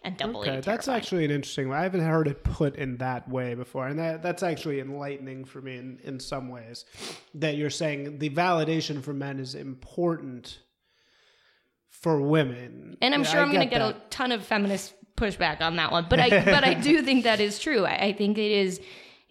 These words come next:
Speaker 1: because of the physical differences between men and women. I actually do think that male validation of female equality is important.
Speaker 2: Is an important thing.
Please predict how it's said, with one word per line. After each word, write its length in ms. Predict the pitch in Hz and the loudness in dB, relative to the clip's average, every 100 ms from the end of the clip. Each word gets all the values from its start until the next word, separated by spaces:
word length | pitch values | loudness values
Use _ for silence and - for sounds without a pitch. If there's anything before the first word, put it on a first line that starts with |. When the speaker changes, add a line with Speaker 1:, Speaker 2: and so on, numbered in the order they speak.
| - _ - | -20 _ -2
Speaker 1:
because 440 | 254 - 330 330 | -2 2 2 2
of 140 | 262 196 | 0 0
the 80 | |
physical 400 | 190 - 185 165 | -2 -2 -4 -4
differences 560 | 165 - - 165 - 160 | -8 -8 -8 -10 -12 -16
between 320 | 165 151 160 | -16 -14 -12
men 120 | 156 156 | -10 -10
and 80 | |
women. 160 | 165 165 | -10 -6
I 40 | 175 | -2
actually 320 | 185 185 208 | -2 -2 -4
do 200 | 202 202 | -2 -4
think 200 | 180 170 | -2 -4
that 160 | 165 - | -4 -6
male 240 | 190 156 | -6 -6
validation 600 | - - - - - - - | -4 -4 -4 -4 -4 -4 -6
of 280 | 104 - - | -6 -8 -18
female 560 | - 175 160 151 143 | -8 -4 -4 -2 -4
equality 500 | - - - - - | -6 -10 -8 -8 -8
is 80 | 127 | -8
important. 400 | 123 - - 135 | -8 -10 -10 -4
Speaker 2:
Is 160 | 170 170 | 0 2
an 80 | 170 | 2
important 600 | 156 - 165 151 131 117 | 2 0 0 -2 -4 -14
thing. 480 | - 139 123 117 | -10 -8 -8 -10